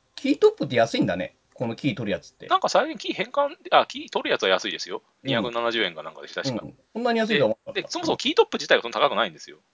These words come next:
Speaker 1: うん。
Speaker 2: 五、五千円でワンセットぐらい買えるでしょ、確か。
Speaker 1: あ、そうなの？へー。あ、本当だ。
Speaker 2: うん。で、赤にしたりできるわけでしょ、確か。
Speaker 1: おう。
Speaker 2: ま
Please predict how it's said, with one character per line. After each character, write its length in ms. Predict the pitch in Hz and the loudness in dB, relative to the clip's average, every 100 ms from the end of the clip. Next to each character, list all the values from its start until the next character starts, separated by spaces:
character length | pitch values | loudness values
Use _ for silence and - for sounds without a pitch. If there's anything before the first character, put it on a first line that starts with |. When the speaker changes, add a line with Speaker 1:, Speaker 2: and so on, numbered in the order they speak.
| _ | _
Speaker 1:
う 60 | 139 | -4
ん。 140 | 110 | -4
Speaker 2:
五、 120 | - 127 | -4 -8
五 240 | 143 135 | -4 -2
千 160 | 202 220 | -2 -2
円 100 | 220 | -2
で 140 | 208 | 0
ワ 140 | 180 | 2
ン 40 | 180 | 2
セ 80 | 196 | 0
ッ 20 | |
ト 100 | 190 | 0
ぐ 60 | |
ら 40 | 147 | 2
い 40 | |
買 80 | 90 | 2
え 40 | |
る 60 | 95 | 0
で 60 | - | -4
し 40 | |
ょ、 40 | |
確 160 | - - | -12 -14
か。 160 | - - _ _ 170 | -14 -18 _ _ -4
Speaker 1:
あ、 120 | 170 | -2
そ 100 | 185 | -2
う 20 | |
な 100 | 95 | -2
の？ 160 | 95 - _ | -4 -8 _
へ 680 | 120 107 101 101 107 117 120 | -6 -4 -2 -4 -6 -6 -8
ー。 80 | - | -4
あ、 40 | 143 | 0
本 120 | 151 | 2
当 80 | 139 | 4
だ。 180 | 127 - _ _ _ | 4 2 _ _ _
Speaker 2:
う 20 | 208 | -20
ん。 60 | 185 _ - _ _ _ _ | -20 _ -20 _ _ _ _
で、 80 | 107 | 4
赤 200 | 139 123 | 6 4
に 100 | 90 | 2
し 60 | |
た 80 | - | -6
り 60 | 82 | -6
で 60 | |
き 60 | 101 | -6
る 80 | 92 | -6
わ 40 | |
け 40 | - | -6
で 40 | |
し 40 | |
ょ、 60 | 175 | -6
確 200 | - - | -6 -8
か。 140 | - - _ _ _ _ - | -14 -18 _ _ _ _ -8
Speaker 1:
お 160 | 120 | -6
う。 40 | - - - - _ _ - _ _ _ | -6 -14 -20 -20 _ _ -20 _ _ _
Speaker 2:
ま 80 | - | -20